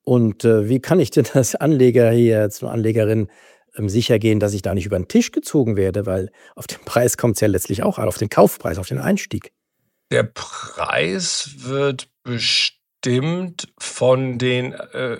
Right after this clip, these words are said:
Speaker 2: von den Verkäufern der Unternehmen. Sorry, ich stutze ein bisschen. Also, ähm, wenn,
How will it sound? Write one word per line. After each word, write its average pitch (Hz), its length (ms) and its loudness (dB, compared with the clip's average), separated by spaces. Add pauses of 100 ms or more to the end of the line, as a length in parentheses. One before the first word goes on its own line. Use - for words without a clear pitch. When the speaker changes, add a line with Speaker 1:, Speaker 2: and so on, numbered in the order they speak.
Speaker 2:
von 113 420 -2
den 107 200 -2
Verkäufern 110 540 0
der 104 140 0
Unternehmen. 107 600 -4
Sorry, 110 240 -4
ich 95 60 -6
stutze - 320 -4
ein 101 60 -2
bisschen. 98 400 -8
Also, 113 320 2 (380)
ähm, 117 440 0
wenn, 120 260 4